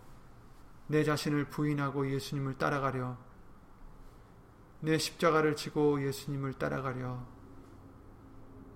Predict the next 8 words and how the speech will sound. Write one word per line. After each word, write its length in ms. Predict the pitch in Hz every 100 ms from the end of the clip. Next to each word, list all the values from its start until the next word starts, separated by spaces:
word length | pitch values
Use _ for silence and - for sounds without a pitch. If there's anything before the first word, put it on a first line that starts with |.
| - - - - - - - - - - - - -
마음의 460 | 135 131 127 127
준비를 560 | 120 135 127 127 127 120 - - - - -
하게 240 | - 151 139
해주심을 480 | 123 127 127 123 123
예수님으로 360 | 123 - 120 -
감사를 440 | 127 120 131 127
드립니다. 480 | 123 120 120 117 123 - - - - - - - - - 131
예수님, 540 | 110 127 127 120 120